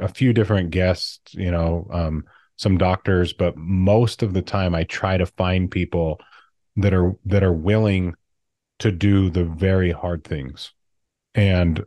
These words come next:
and the reason why is because I believe, this is my personal opinion, this, I call it the beast system. Do you know what I me-, mean by the beast system? Like, everything, like, this entire structure that we live in,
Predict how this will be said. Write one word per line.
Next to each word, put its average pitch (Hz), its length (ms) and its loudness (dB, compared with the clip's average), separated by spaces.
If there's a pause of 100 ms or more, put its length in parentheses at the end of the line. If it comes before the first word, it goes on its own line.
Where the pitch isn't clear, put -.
and 101 100 6
the 95 80 4
reason 113 360 4
why 80 180 0
is 82 140 -2
because 90 420 -2
I 113 200 2
believe, 92 420 0
this 87 160 -6
is 95 40 -4
my 87 120 -2
personal 95 340 -2
opinion, 87 380 -2 (680)
this, - 560 0
I 113 140 2
call 120 240 4
it 90 80 -6
the 90 80 0
beast 92 380 -2
system. 101 580 -2
Do 98 80 0
you 95 60 2
know 101 80 4
what 95 100 2
I 87 80 2
me-, 85 280 0
mean 95 560 2
by 87 120 0
the 82 100 -2
beast 87 340 -4
system? 101 440 0
Like, 87 360 0
everything, 110 680 2 (220)
like, - 300 -2
this - 220 -4
entire 101 520 -2
structure 98 560 -2
that 98 160 0
we 95 100 0
live 90 240 0
in, 101 160 0